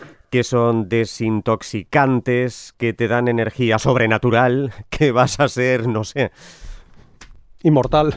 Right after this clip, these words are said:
Speaker 1: que vas a ser inmortal, que vas a volar,
Speaker 2: Bueno, de
Speaker 1: ¿no?
Speaker 2: hecho esto
Speaker 1: Con
Speaker 2: existe.
Speaker 1: las
Speaker 2: ¿Alguien,
Speaker 1: algas.
Speaker 2: alguien ha oído hablar del hongo de la inmortalidad?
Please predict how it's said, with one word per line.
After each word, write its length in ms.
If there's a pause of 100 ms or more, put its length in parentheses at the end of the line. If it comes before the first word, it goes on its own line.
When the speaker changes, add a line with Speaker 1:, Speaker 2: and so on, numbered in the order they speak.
Speaker 1:
que 80
vas 200
a 40
ser 140
inmortal, 440
que 60
vas 160
a 40
volar, 340
Speaker 2:
Bueno, 220
de 80
Speaker 1:
¿no? 60
Speaker 2:
hecho 100
esto 140
Speaker 1:
Con 40
Speaker 2:
existe. 160
Speaker 1:
las 140
Speaker 2:
¿Alguien, 180
Speaker 1:
algas. 220 (160)
Speaker 2:
alguien 200
ha 60
oído 160
hablar 240
del 220
hongo 260
de 100
la 80
inmortalidad? 720